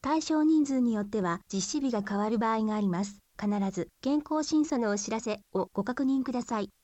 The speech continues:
内容、三ヶ月時健康診査、日四月八日月曜日。対象、令和五年十一月二十六日から十二月十四日生まれ。内容、三ヶ月時健康診査、日四月二十二日月曜日。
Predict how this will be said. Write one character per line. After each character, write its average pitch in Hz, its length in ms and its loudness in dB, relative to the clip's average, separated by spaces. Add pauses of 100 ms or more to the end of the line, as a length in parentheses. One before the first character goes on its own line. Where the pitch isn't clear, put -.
(140)
内 254 220 0
容、 208 280 2
三 277 240 2
ヶ 285 80 2
月 269 240 -2
時 269 100 -4
健 277 300 0
康 311 200 0
診 311 160 4
査、 208 220 -4 (240)
日 269 240 -6
四 - 180 -4
月 269 400 -2
八 262 260 2
日 247 240 -2
月 208 300 -2
曜 330 300 4
日。 180 180 -2 (240)
対 240 200 0
象、 208 400 -2
令 269 220 2
和 185 240 0
五 196 120 0
年 269 220 4
十 240 160 2
一 285 200 0
月 277 220 0
二 302 120 2
十 262 180 0
六 208 220 0
日 254 200 0
か 190 120 -4
ら 175 220 -2
十 262 200 0
二 302 140 4
月 294 280 0
十 294 220 2
四 285 160 2
日 277 160 -2
生 285 80 4
ま 269 140 4
れ。 196 180 0 (260)
内 254 220 2
容、 208 260 2
三 269 240 0
ヶ 285 100 2
月 269 240 -2
時 269 120 -2
健 277 240 0
康 311 200 -2
診 302 220 2
査、 208 200 -4 (240)
日 - 220 -6
四 - 140 -2
月 302 240 -2
二 330 140 2
十 269 240 2
二 190 300 2
日 - 220 -6
月 214 320 -2
曜 330 280 4
日。 180 200 -2